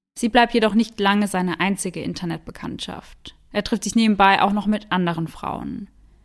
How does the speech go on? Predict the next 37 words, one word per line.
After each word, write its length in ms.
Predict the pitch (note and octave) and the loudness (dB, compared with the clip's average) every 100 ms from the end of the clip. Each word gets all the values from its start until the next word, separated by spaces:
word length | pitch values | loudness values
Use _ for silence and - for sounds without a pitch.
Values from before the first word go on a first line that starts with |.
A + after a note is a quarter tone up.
| _ - | _ 0
Genau 220 | A3+ A3 | 2 4
wie 40 | |
seine 260 | G3+ F#3+ F3 | 2 2 2
Absichten 500 | C#4+ - A3+ - G3+ | 0 0 -4 -4 -6
hat 120 | G#3 | -2
er 80 | E3 | -4
auch 60 | F3 | 0
diesen 260 | A#3+ A3 | 0 2
Aspekt 440 | F3 F#3+ G3 F#3+ - | 0 -2 -4 -4 -2
offen 240 | G3+ G#3 | -2 -2
mit 160 | F#3 F3+ | -4 -4
Liz 180 | F#3 - | -6 -6
kommuniziert. 960 | F3+ F3+ E3 E3 - D3 - - - - _ _ _ _ _ _ - | -6 -4 -4 -6 -10 -10 -12 -18 -20 -20 _ _ _ _ _ _ -2
Dass 240 | G#3 G#3 | 0 2
Dave 320 | A#3+ C4 C#4+ - | 4 4 4 2
jedoch 240 | G#3+ G3+ | 2 4
bald 220 | A3 G#3 | 4 2
im 100 | G3+ | 2
echten 300 | A3+ C4 - | 0 0 0
Leben 220 | G#3 G3 G3 | 2 2 0
eine 140 | F#3+ | -2
Frau 240 | - C4+ D#4 | 4 4 4
kennenlernen 540 | - G3 F#3 F#3 F3+ | 2 -2 0 0 0
wird, 200 | G3 G3+ | -2 -2
die 40 | |
ihn 120 | G3+ F#3+ | -4 -4
komplett 480 | G3 F#3 A3 A#3 | -6 0 0 0
aus 140 | F3 F#3 | -4 -6
den 140 | F#3 | -6
Socken 340 | F3 F3 E3+ F#3 | -6 -8 -8 -6
hauen 200 | F#3 F#3 | -6 -4
wird, 240 | G#3+ G#3+ | -6 -2
damit 380 | F#3+ G#3 A#3 - | 0 0 0 -4
rechnet 340 | G3 - F#3+ | -8 -8 -8
er 220 | - F#3+ - | -6 -4 -4
absolut 800 | - - F#3 F3 F3 F3+ - | -6 -6 -6 -6 -8 -10 -10
nicht. 500 | F3 - - - - | -10 -10 -16 -20 -20